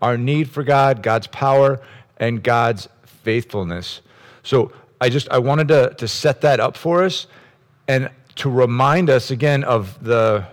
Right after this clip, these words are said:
um, the situation and where I got those ideas from. We're actually gonna go back to that passage of scripture. Those, it was thirty verses. And if you were with us last time, you saw the video. Run the same video for you, um, so we can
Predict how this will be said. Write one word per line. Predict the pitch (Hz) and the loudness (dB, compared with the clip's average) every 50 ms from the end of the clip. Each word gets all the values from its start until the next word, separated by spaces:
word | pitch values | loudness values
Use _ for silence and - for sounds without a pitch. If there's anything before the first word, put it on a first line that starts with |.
| - - | -18 -14
um, | - 110 104 101 98 95 98 - - - | -8 -6 -6 -4 -4 -6 -6 -8 -10 -10
the | 120 113 | -10 -8
situation | - - 147 135 - - 139 139 139 131 - - 147 143 139 127 - - - - - _ _ _ | -6 -6 -6 -4 -4 0 0 2 2 2 0 -2 -2 -4 -4 -6 -8 -12 -20 -20 -20 _ _ _
and | - 123 117 117 117 117 110 110 104 95 90 - - _ _ _ _ _ _ _ - | -2 -2 0 0 0 -2 -4 -4 -6 -8 -12 -16 -20 _ _ _ _ _ _ _ -18
where | 123 113 110 123 127 135 139 143 147 143 | -10 -4 0 2 4 4 4 4 4 4
I | 127 117 | 2 0
got | 110 95 120 123 127 - | 0 0 0 0 0 0
those | 135 127 104 | -2 -2 0
ideas | 117 120 107 117 113 113 101 | -2 -2 0 -2 -2 -4 -4
from. | - - 117 113 104 98 - - - | -4 -4 -4 -4 -4 -6 -10 -16 -6
We're | - 120 135 | -2 0 2
actually | 143 135 135 - - | 2 2 0 -2 -2
gonna | 147 139 131 117 | -2 -2 0 0
go | 120 | -2
back | 113 95 78 78 - - 139 151 156 - | -4 -4 -6 -2 0 0 0 0 -2 -4
to | - | -2
that | 151 156 151 - - | 0 0 0 0 -2
passage | - - 123 120 - - 117 131 | 0 0 0 0 -2 -6 -10 -10
of | 135 | -10
scripture. | - - - 123 104 - - 127 | -8 -6 -6 -6 -6 -4 -4 -4
Those, | 107 110 113 113 101 92 - | -2 0 -2 -2 -2 -6 -8
it | - 127 | -6 -6
was | 120 117 - | -4 -6 -6
thirty | - - 143 139 139 156 | -2 0 2 2 2 2
verses. | 147 123 135 143 135 - - 117 113 98 - - - - - _ _ _ | 0 0 0 0 0 -2 -4 -6 -6 -8 -12 -16 -20 -20 -20 _ _ _
And | - 117 120 113 113 - | -2 -2 -2 -2 -2 -4
if | 127 - | -6 -4
you | - 127 123 | -2 0 2
were | 127 127 | 2 2
with | 127 143 165 - 170 | 2 0 0 2 2
us | 160 - - | 2 2 2
last | 131 131 135 131 - | 2 0 0 0 0
time, | 127 127 127 123 113 - - - _ | -2 -2 0 -2 -4 -8 -12 -18 _
you | - 113 113 | -10 -8 -8
saw | - - - 131 123 127 131 | -6 -2 0 2 2 4 4
the | 127 120 110 | 2 0 -2
video. | 104 123 123 120 117 117 110 - - - - - _ - | -2 -2 0 0 0 0 0 -2 -6 -14 -20 -20 _ -6
Run | 110 127 123 | -4 -2 -2
the | 117 107 | -2 -4
same | - - 143 156 165 165 139 | -2 -2 0 0 0 0 0
video | 151 151 147 143 139 | 0 2 2 2 2
for | - - 127 135 131 | 2 0 0 0 0
you, | 131 131 131 123 - - - - _ _ - | 0 0 -2 -4 -8 -12 -20 -20 _ _ -4
um, | 110 113 117 117 - - | -2 -2 -2 -2 -4 -6
so | - - 127 | -8 -8 -4
we | 117 135 135 | -4 -4 -4
can | 123 - 139 135 123 120 120 | -4 -4 -2 -2 -2 -4 -6